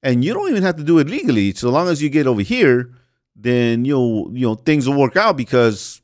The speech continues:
this guy and this administration is all for illegal immigration and, uh, immigrants and immigrant,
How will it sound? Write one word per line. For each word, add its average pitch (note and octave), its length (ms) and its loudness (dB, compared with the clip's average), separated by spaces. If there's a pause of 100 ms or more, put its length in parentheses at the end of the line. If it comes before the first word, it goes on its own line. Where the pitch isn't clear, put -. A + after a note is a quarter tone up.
(260)
this G#2 400 -2
guy C3+ 300 2
and G#2+ 400 -4
this E3 160 -4
administration A2+ 720 -4
is G2 140 -8
all C#3 140 2
for A2 300 -6 (500)
illegal B2 420 0
immigration A2 760 -2 (560)
and, G2+ 720 -4
uh, F#2+ 240 -2
immigrants A#2+ 680 0
and F#2 220 -4
immigrant, A#2+ 380 -2